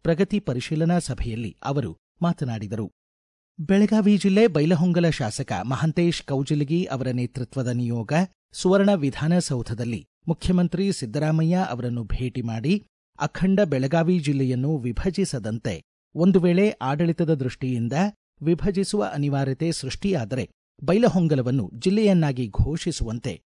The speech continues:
ಮನವಿ ಸಲ್ಲಿಸಿದರು. ಮುಖ್ಯಮಂತ್ರಿ ಸಿದ್ದರಾಮಯ್ಯ ಬೆಳಗಾವಿಯ ಸುವರ್ಣ ವಿಧಾನಸೌಧದ ಆವರಣದಲ್ಲಿ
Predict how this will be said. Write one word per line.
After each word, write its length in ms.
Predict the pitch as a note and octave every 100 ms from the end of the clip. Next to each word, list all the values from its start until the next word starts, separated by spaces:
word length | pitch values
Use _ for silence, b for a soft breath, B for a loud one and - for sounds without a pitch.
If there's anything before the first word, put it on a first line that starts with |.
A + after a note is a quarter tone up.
| -
ಮನವಿ 260 | D#3+ F3+ D3
ಸಲ್ಲಿಸಿದರು. 720 | A#2 A2 - G2+ A2 A2+ D#2+ _ _ _ _ _ -
ಮುಖ್ಯಮಂತ್ರಿ 600 | F#3+ - G#3 G3+ G#3 A3
ಸಿದ್ದರಾಮಯ್ಯ 720 | - B2 D3+ D3 G#2+ A2 - -
ಬೆಳಗಾವಿಯ 640 | C3+ E3+ F#3 F3+ F3+ G#3
ಸುವರ್ಣ 420 | G3+ D3+ C#3+ D#3 D#3+
ವಿಧಾನಸೌಧದ 880 | B2+ - C#3 C#3+ C3+ B2+ - B2+ B2+
ಆವರಣದಲ್ಲಿ 760 | A#2+ A#2+ A#2 B2 B2 A#2+ G3+